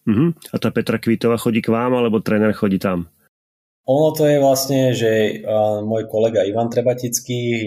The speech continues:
Speaker 2: je vlastne jej kondičný tréner a momentálne majú takú dohodu, že Ivan s ňou chodí na niektoré vybrané turnaje v danom roku A keď je, keď, keď je napríklad Petra doma, tak Ivan za ňou ide do Prahy. A párkrát sa stalo, že aj bola v Bratislave, že prišla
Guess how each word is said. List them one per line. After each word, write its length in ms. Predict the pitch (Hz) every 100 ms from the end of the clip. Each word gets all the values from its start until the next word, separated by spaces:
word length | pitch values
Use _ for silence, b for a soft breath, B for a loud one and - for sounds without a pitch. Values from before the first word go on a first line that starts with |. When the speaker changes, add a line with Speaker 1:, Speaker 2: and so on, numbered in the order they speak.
| 101
Speaker 2:
je 0 | 98
vlastne 320 | 98 113 104
jej 40 | 101
kondičný 480 | 104 101 - 95
tréner 320 | 92 95 107 104
a 80 | 98
momentálne 520 | 104 107 107 104 104
majú 240 | 104 101
takú 240 | 104 104 98
dohodu, 400 | 95 104 104 104 98
že 200 | 101 95 95 92 95 90 _ -
Ivan 240 | 107 107 107
s 160 | -
ňou 80 | 107
chodí 240 | - 101 101
na 160 | 101
niektoré 400 | 101 95 - 101
vybrané 400 | 98 95 104 95
turnaje 400 | 92 104 107 101
v 80 | 98
danom 240 | 98 98
roku 400 | 101 107 175 175 _ _ b b b b -
A 100 | 98 101 98 98 98 98 98 -
keď 260 | 117 117 110
je, 400 | 110 110 107 107 104 101 101 98
keď, 120 | 104 -
keď 140 | - 107
je 80 | 104
napríklad 360 | 104 107 98 -
Petra 240 | 95 92
doma, 320 | 95 113 117
tak 320 | 113 98 95 - 95
Ivan 240 | 101 107
za 160 | 104 104
ňou 80 | 104
ide 160 | 98
do 80 | 95
Prahy. 480 | 92 120 117 127 127 B B B -
A 80 | -
párkrát 400 | - 113 117 110
sa 160 | 104
stalo, 320 | - 107 104 101
že 160 | 98
aj 160 | 98 95
bola 240 | 104 101
v 80 | 95
Bratislave, 480 | 95 101 104 101 95
že 80 | 95
prišla 320 | 98 -